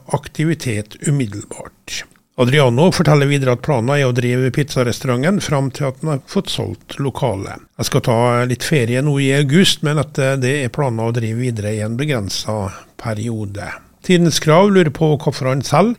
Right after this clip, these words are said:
"I min yrkeskarriere som kokk har jeg alltid variert og byttet arbeidsplass dersom jeg har følt at tida var inn for å prøve noe nytt. Jeg har faktisk aldri jobbet lengre på samme sted enn jeg har gjort hos Via Goma. Fra starten av var jeg klar over at jeg ikke kom til å drive med pizzabaking i mange år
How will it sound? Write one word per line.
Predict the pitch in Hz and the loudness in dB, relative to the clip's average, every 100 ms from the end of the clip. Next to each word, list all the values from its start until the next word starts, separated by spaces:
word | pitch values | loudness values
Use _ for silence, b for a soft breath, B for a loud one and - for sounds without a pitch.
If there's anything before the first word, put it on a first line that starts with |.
| - | -4
"I | 139 | -2
min | 135 135 156 | 0 0 0
yrkeskarriere | 139 127 123 - - 117 117 123 139 | -2 0 -2 0 -2 0 2 2 0
som | 175 160 | 2 2
kokk | 180 202 - | 4 2 2
har | 160 | 2
jeg | 156 | 2
alltid | 131 127 123 | 0 0 0
variert | 135 127 131 131 | 0 0 0 0
og | 139 | -2
byttet | 143 - 127 139 | -2 0 2 2
arbeidsplass | 120 110 - 143 - 147 | 0 -2 0 0 0 -2
dersom | 139 - 135 | -2 -2 -2
jeg | 127 | -2
har | |
følt | - 127 120 | -2 -4 -2
at | 131 | -4
tida | - 135 117 | -2 -2 0
var | 123 | 0
inn | 131 120 | 0 -4
for | - | -4
å | 131 | -6
prøve | - 131 131 | -4 -4 -2
noe | 139 | 2
nytt. | 175 208 - | 2 2 -6
Jeg | - - - - - - 120 | -14 -18 -20 -20 -10 0 0
har | |
faktisk | 123 127 - 120 - | 0 -4 -2 -4 -2
aldri | 127 107 117 | -2 -2 -2
jobbet | 131 131 107 139 | -2 0 0 0
lengre | 131 110 110 | 0 0 -2
på | - - | -2 0
samme | 170 143 117 | 2 2 2
sted | 147 165 | 2 4
enn | 180 135 | 4 2
jeg | |
har | 120 139 | 2 0
gjort | 104 - | -2 -2
hos | 131 - 143 | -4 -2 -2
Via | 139 120 | 0 2
Goma. | 151 151 131 190 - B B B B | 4 4 6 2 0 B B B B
Fra | - 117 | -4 -4
starten | 113 143 113 - 120 | 0 0 0 -2 0
av | 135 135 - | 2 0 -2
var | 117 117 113 123 | -2 0 -2 -4
jeg | 113 | -4
klar | 120 117 | -2 0
over | 139 117 | 0 -2
at | 110 - | -2 -2
jeg | 120 | -2
ikke | - 110 | -4 -6
kom | 117 110 | -6 -4
til | 143 | -2
å | |
drive | 117 110 | -2 -2
med | 123 123 | -4 -2
pizzabaking | 151 - 110 104 90 143 151 | -4 -4 -4 -4 -4 -4 -4
i | 147 | -2
mange | 151 151 123 110 | -2 -2 -2 -4
år | 92 101 | -6 -6